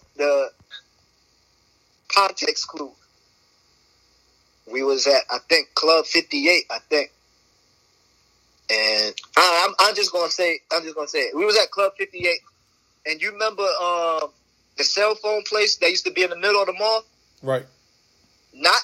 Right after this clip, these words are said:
Speaker 1: M J wife, but the other chick.
Speaker 2: I know you're talking
Speaker 1: You
Speaker 2: about.
Speaker 1: know what I'm saying?
Speaker 2: I
Speaker 1: I
Speaker 2: seen,
Speaker 1: used to
Speaker 2: I
Speaker 1: have
Speaker 2: seen,
Speaker 1: the biggest
Speaker 2: I seen her today.
Speaker 1: I had the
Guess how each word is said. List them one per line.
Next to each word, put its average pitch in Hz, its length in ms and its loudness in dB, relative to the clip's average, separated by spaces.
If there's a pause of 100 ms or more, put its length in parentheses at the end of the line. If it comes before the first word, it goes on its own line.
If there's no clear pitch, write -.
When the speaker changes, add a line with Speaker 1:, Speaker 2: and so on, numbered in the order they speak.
Speaker 1:
M 233 220 2
J 180 220 2
wife, 147 460 -4 (420)
but 156 180 -2
the - 160 -4
other 196 220 2
chick. - 400 -6
Speaker 2:
I 123 100 -8
know 165 100 -4
you're 147 120 -4
talking 131 220 -6
Speaker 1:
You - 60 -8
Speaker 2:
about. 196 80 0
Speaker 1:
know - 20 4
what - 140 0
I'm 214 60 -2
saying? - 100 -12 (1400)
Speaker 2:
I - 40 -4
Speaker 1:
I 170 100 6
Speaker 2:
seen, - 80 2
Speaker 1:
used - 160 -2
to 185 60 0
Speaker 2:
I 180 40 2
Speaker 1:
have 175 160 4
Speaker 2:
seen, - 80 -6
Speaker 1:
the - 80 -16
biggest 185 320 2
Speaker 2:
I - 20 -4
seen 165 140 -4
her 165 60 -4
today. 165 340 -10 (800)
Speaker 1:
I - 60 4
had 196 220 0
the 147 120 -10